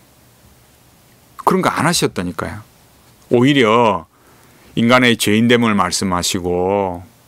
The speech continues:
복음이 필요하다, 거듭나야 된다 말씀하시고 죄인이 구원받게 하기 위해서 예수님은 어떻게 했습니까? 로마로 진격을 하신 것이 아니라 십자가에 피 흘려 죽으셨어요.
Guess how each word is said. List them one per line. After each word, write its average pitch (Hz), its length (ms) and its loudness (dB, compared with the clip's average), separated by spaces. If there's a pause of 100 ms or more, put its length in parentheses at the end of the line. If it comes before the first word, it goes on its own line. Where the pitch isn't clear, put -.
(160)
복음이 175 380 4
필요하다, 92 680 -4 (120)
거듭나야 156 540 0
된다 101 340 -2
말씀하시고 104 800 -2 (420)
죄인이 165 560 2 (240)
구원받게 156 580 0
하기 151 220 2
위해서 113 240 2
예수님은 104 380 0
어떻게 - 240 -4
했습니까? 98 600 -2 (580)
로마로 190 840 8 (220)
진격을 185 560 4
하신 165 280 -2
것이 127 240 0
아니라 104 440 -2
십자가에 233 580 0
피 - 240 -6
흘려 220 220 -2
죽으셨어요. 92 880 -4